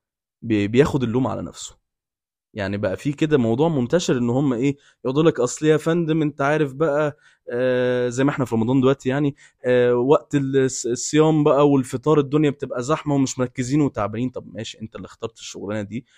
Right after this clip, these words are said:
عندك مليون شغل تاني ممكن تروح تشتغله وأنت مش مركز في إنك تجيب حاجة غلط أو إنك توقع حاجة أو كده. ما ينفعش.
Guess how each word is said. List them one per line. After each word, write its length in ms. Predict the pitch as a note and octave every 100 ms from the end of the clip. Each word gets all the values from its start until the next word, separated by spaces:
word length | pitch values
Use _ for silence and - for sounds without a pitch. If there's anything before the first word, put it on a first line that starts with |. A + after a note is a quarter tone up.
| _
عندك 280 | G#2+ A#2+ A2+
مليون 200 | A2 B2+
شغل 260 | - C3+ A#2
تاني 160 | B2+
ممكن 220 | B2+ B2 -
تروح 140 | C3
تشتغله 360 | - - B2 A#2
وأنت 200 | C3 C3+
مش 200 | B2 C3
مركز 520 | D#3 _ G#2+ - _ _ _ _ _ _ _
في 100 | F#2+
إنك 180 | G2+ G2+
تجيب 200 | A#2+ A#2+
حاجة 180 | B2+ G#2+
غلط 300 | A#2 A2+ F#2+
أو 100 | G2
إنك 220 | G2 -
توقع 300 | A2+ A2+ G#2+
حاجة 240 | - A2
أو 80 | F#2
كده. 300 | - A2 G#2+ _ _ _ _ _
ما 80 | G#2+
ينفعش. 600 | G#2+ - - - - -